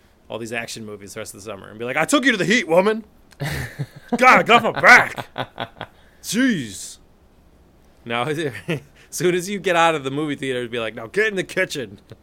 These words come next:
Speaker 1: <laughs>
Speaker 2: W-, and what?
Speaker 1: And turn
Speaker 2: And,
Speaker 1: on
Speaker 2: like
Speaker 1: the heat. Make me some pie.
Speaker 2: <laughs> That's right.
Speaker 1: <laughs>
Speaker 2: Be like, "And then turn on the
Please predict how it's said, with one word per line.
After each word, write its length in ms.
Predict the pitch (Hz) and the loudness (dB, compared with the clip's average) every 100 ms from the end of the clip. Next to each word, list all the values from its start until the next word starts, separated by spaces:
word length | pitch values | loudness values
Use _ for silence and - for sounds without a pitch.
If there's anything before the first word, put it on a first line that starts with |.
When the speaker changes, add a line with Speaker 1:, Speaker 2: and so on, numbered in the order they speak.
| _ - | _ -14
Speaker 1:
<laughs> 0 | 147 - 147 147 - - - - - - - | -12 -10 -12 -12 -14 -16 -16 -20 -20 -20 -18
Speaker 2:
W-, 320 | - 110 120 - | -14 -8 -6 -2
and 260 | 123 127 | 0 0
what? 320 | 139 143 101 - 110 | 4 4 4 -2 -8
Speaker 1:
And 120 | 139 | -8
turn 140 | 139 202 | 4 6
Speaker 2:
And, 60 | 202 | 6
Speaker 1:
on 60 | |
Speaker 2:
like 60 | 196 | 6
Speaker 1:
the 60 | 151 | 4
heat. 320 | 175 160 131 | 2 2 -2
Make 220 | 131 165 | -4 -4
me 60 | 160 | -4
some 140 | 147 | -6
pie. 500 | 160 160 160 139 127 | 0 4 6 6 4
Speaker 2:
<laughs> 80 | 190 | 2
That's 300 | 170 - - | 0 -4 2
right. 720 | 185 185 180 - 156 - - | 0 2 -6 -6 -12 -12 -6
Speaker 1:
<laughs> 840 | 165 139 196 160 202 175 - 170 - - - - - - - | -4 -2 0 -2 0 -2 0 -2 -4 -12 -16 -18 -20 -20 -4
Speaker 2:
Be 140 | 147 | 4
like, 160 | 135 143 | 6 8
"And 100 | 165 | 8
then 120 | 185 | 8
turn 180 | 170 214 | 12 12
on 100 | |
the 60 | 196 | 12